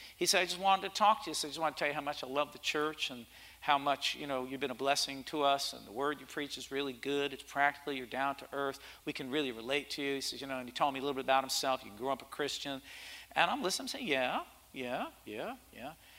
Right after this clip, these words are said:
And he said, "Well," he said, "you know, we haven't had a family church because I've been, my business has ca-,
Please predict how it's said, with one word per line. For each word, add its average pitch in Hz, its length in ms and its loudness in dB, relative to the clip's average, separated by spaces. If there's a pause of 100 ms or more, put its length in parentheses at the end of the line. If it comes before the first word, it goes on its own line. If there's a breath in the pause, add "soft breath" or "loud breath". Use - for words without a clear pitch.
(160 loud breath)
And 175 80 0
he 190 60 0
said, 185 220 -4
"Well," 247 240 6 (120)
he 190 120 -2
said, 175 240 -2
"you 190 60 -2
know, 175 300 2
we 202 140 0
haven't 208 220 2
had 165 180 4
a 143 60 0 (260)
family 165 320 -2
church - 640 -2 (180)
because 135 220 -6
I've 147 200 8
been, 139 240 -6
my 123 120 -2
business 147 380 -2
has 120 120 -6
ca-, - 240 -2